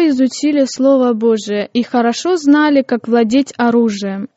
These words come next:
которое дает им Библия. Что касается их познаний, то они далеко опередили свое время.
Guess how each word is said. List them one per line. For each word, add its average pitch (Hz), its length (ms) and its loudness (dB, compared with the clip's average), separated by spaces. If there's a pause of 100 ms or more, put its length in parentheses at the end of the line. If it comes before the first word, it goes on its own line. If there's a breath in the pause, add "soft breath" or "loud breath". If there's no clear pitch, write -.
которое 294 560 2
дает 226 500 2
им 240 220 8
Библия. 196 600 0 (720)
Что - 300 -2
касается 285 640 0
их 269 340 -2
познаний, 262 720 2 (140)
то 240 140 4
они 285 400 4
далеко 240 600 0
опередили 247 760 2
свое 233 400 2
время. 208 560 -2